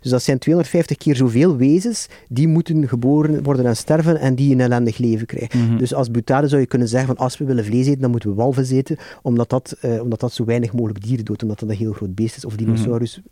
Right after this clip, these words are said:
Speaker 1: moet, moesten er nog zijn. Ehm, maar, maar hoe kleiner het dier dat je is dat je eet, hoe meer levens dat je natuurlijk gaat, eh, gaat
Speaker 2: Kan je ons helpen
Speaker 1: folteren
Speaker 2: om een
Speaker 1: enzovoort.
Speaker 2: beetje empathie te voelen voor de kip? Want dat is denk ik iets wat veel mensen toch wel lastig vinden.
Speaker 1: Ja.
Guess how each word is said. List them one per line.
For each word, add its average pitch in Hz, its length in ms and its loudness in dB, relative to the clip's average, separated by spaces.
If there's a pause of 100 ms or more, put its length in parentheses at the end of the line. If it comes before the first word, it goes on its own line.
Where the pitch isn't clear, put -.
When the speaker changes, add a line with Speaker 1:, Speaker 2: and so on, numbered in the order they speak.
(200)
Speaker 1:
moet, 131 320 -6
moesten 120 240 -2
er 117 60 -2
nog 107 120 -6
zijn. 113 220 -2 (520)
Ehm, 120 600 0
maar, 127 220 0
maar 131 100 2
hoe 131 100 2
kleiner 170 360 2
het 139 120 0
dier 147 140 2
dat 131 120 4
je 117 60 2
is 135 120 0
dat 120 200 0
je 135 120 2
eet, 208 180 -2 (220)
hoe 135 160 2
meer 135 520 2
levens 151 440 4
dat 143 140 2
je 135 60 2
natuurlijk 131 460 0
gaat, 127 340 -2
eh, 110 340 0 (280)
gaat 113 400 -4
Speaker 2:
Kan 170 160 2
je 190 100 0
ons 165 160 -2
helpen 139 220 2
Speaker 1:
folteren 147 260 0
Speaker 2:
om 135 60 2
een 135 100 2
Speaker 1:
enzovoort. 120 220 0
Speaker 2:
beetje 127 220 -2
empathie 123 400 -4
te 135 120 -8
voelen 123 280 -2
voor 110 140 -4
de 107 120 -6
kip? - 260 -4 (760)
Want 117 160 -4
dat 170 140 0
is 139 100 -8
denk 143 200 -2
ik 123 120 -12
iets 135 160 -4
wat - 160 -6
veel 135 180 0
mensen 123 320 -2
toch 131 120 -2
wel 117 100 -2
lastig 101 320 -4
vinden. - 360 -6
Speaker 1:
Ja. 123 180 0